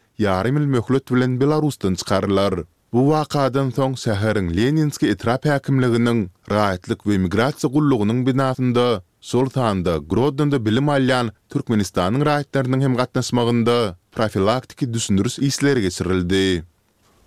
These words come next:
Russiýa Ukraina gepleşikleriň ikinji tapgaryny geçirmek üçin ikinji iýunda Stambulda duşuşmagy teklip etdi. Bu barada Russiýanyň daşary işleri ministri Sergey Lavrowyň beýanatynda aýdylýar. Onuň sözlerine görä,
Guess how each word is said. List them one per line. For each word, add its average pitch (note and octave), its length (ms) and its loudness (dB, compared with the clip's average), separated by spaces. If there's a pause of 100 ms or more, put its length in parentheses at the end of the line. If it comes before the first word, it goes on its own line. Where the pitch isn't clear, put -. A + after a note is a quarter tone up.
(100)
Russiýa G#2+ 360 0
Ukraina A2+ 540 0
gepleşikleriň C3+ 760 -2
ikinji G2+ 320 -2
tapgaryny C#3 460 0
geçirmek B2 500 2
üçin A#2 360 0 (200)
ikinji G#2 400 0
iýunda B2+ 680 2 (120)
Stambulda G#2+ 720 0
duşuşmagy B2+ 600 0
teklip G2+ 440 0
etdi. G2+ 600 0 (260)
Bu G#2 180 2
barada G2+ 380 0
Russiýanyň C3+ 680 0
daşary G2+ 300 0
işleri C#3+ 300 -2
ministri B2+ 560 0 (160)
Sergey G#2 420 0
Lavrowyň B2+ 680 0
beýanatynda D3 600 2 (120)
aýdylýar. G2 640 0 (280)
Onuň G#2+ 280 2
sözlerine B2+ 640 2
görä, A2+ 340 2